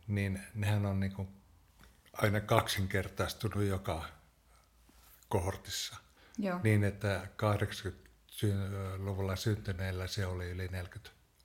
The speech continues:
Speaker 1: prosenttia, jotka sanoo joskus kokelleensa.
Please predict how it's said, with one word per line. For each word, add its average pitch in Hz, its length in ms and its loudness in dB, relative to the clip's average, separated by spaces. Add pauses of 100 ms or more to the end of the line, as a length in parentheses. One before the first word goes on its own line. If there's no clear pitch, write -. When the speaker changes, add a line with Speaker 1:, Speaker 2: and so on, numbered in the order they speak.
(120)
Speaker 1:
prosenttia, - 680 -4 (880)
jotka - 220 -12
sanoo 92 400 -2 (140)
joskus - 540 -8 (240)
kokelleensa. 95 680 -2